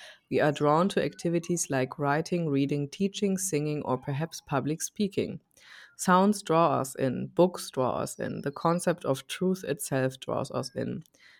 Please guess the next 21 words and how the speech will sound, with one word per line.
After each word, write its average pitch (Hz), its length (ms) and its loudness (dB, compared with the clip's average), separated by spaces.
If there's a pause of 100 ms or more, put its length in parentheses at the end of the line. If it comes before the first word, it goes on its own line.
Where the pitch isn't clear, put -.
(140)
We 156 80 4
start 175 320 2
asking 143 480 0
questions 143 560 -4
like, 127 260 -2
"What 151 200 0
do 196 120 4
I 175 140 2
know 143 420 0
to 170 140 -8
be 147 140 -2
true 160 360 0
about 135 300 0
myself? 135 680 -4
And 135 180 -2
what 156 200 2
is 196 140 0
true 135 320 0
about 123 280 -2
the 156 100 0
world?" - 420 0